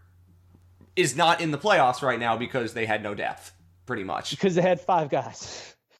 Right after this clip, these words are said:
Speaker 2: They had, they had five guys. They would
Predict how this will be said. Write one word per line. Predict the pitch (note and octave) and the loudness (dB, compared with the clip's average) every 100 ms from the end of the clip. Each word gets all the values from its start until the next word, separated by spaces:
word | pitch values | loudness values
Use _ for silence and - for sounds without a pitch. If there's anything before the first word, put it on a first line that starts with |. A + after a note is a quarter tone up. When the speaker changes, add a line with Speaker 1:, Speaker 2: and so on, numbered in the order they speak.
| _ | _
Speaker 2:
They | F#3 | -2
had, | G3 F#3 _ _ _ _ _ _ | -2 -2 _ _ _ _ _ _
they | F#3 | -4
had | F#3+ E3+ | -4 -4
five | F#3 F#3 G#3+ | -4 -2 -2
guys. | G#3 G3 G3 G3 _ | -2 -2 -2 -6 _
They | F3 | -4
would | F3 | -4